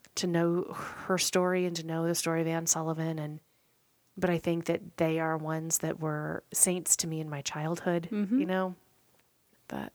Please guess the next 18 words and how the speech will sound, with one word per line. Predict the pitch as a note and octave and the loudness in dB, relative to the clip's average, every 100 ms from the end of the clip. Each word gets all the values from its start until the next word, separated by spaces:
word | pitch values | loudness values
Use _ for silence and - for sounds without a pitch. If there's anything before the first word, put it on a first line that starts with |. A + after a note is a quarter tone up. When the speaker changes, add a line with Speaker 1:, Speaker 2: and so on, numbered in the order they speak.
| - | -8
Speaker 1:
Mary | A3+ B3+ | -4 -2
Magdalene | G#3+ G3+ F#3+ G3+ G3+ F#3+ F#3+ G3 _ _ - _ _ _ _ _ _ _ _ _ - | 0 -2 -4 -8 -6 -6 -8 -12 _ _ -20 _ _ _ _ _ _ _ _ _ -12
and | G3 | -8
Julian | F#3 G#3 G#3+ G3+ | -6 -4 -2 -4
of | F3+ | -4
Norwich, | F3 F3 F3 F3 - - - - - _ _ _ - | -6 -4 -4 -6 -4 -6 -6 -8 -14 _ _ _ -8
they | B3 | -4
were | A#3+ | -4
powerful | - - - G#3 G3+ G3 - F#3+ | -6 -8 -6 -4 -4 -4 -6 -4
and | |
amazing | F#3 E3+ E3 E3 D#3+ | -2 -2 -2 -4 -6
women. | D#3 D3+ D#3 D3+ - _ _ _ _ _ _ _ _ _ _ - | -8 -8 -10 -12 -18 _ _ _ _ _ _ _ _ _ _ -12
They | - | -8
were | G#3 | -4
really | F#3+ F#3+ F3+ | -4 -4 -4
inspiring | E3 - - - - - | -2 -4 -4 -10 -12 -16
to | - | -14
me. | F#3+ | -14